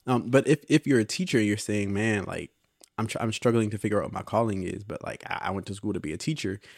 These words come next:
Could your calling not be for the kids that you'll impact on a daily basis? And so I think we sometimes gotta rip past the idea that everything that we do for God needs to be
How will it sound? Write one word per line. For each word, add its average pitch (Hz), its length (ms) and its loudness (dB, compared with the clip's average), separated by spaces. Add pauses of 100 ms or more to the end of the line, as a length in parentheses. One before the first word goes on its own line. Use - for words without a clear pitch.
(160)
Could 131 160 -2
your 123 80 2
calling 117 340 0
not 95 300 -4
be 104 180 -2
for - 220 -6
the 95 80 -6
kids 101 320 -4
that 98 180 -4
you'll 98 100 -2
impact 92 480 -8
on 95 120 -6
a 90 60 -6
daily 92 260 -6
basis? 101 460 -6 (340)
And 127 80 0
so 135 300 4 (1080)
I - 40 -6
think 202 200 0
we 165 80 0
sometimes 139 380 2
gotta 98 180 0
rip 95 300 -2 (260)
past - 680 -6 (300)
the 101 480 -8 (480)
idea 113 580 -2
that 101 240 -6
everything 113 960 -2
that 107 140 -4
we 107 120 -4
do 104 180 -4
for 104 160 -6
God 98 340 -4
needs 101 280 -6
to - 120 -6
be 98 380 -6